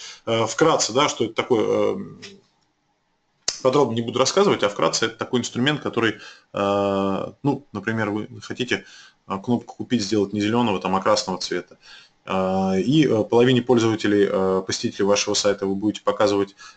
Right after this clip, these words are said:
э, кнопку «Купить» красного цвета, а второй половине «Зеленого цвета». И по каждой из этой г-,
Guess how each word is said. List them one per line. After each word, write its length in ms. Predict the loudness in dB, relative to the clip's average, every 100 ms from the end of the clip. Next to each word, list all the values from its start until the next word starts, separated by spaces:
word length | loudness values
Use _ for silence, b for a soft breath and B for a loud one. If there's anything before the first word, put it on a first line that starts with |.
| _ -4
э, 220 | -2 -2
кнопку 260 | -2 -6 -6
«Купить» 280 | -4 -4 -2
красного 380 | 0 2 0 -2
цвета, 360 | 0 0 0
а 40 | 0
второй 220 | 2 2
половине 300 | 2 2 4
«Зеленого 420 | 2 2 0 -2
цвета». 340 | -4 -10 -14 -10
И 140 | -6
по 140 | -4
каждой 380 | 0 0 4 2
из 180 | 2 0
этой 240 | 0 -2
г-, 80 | -6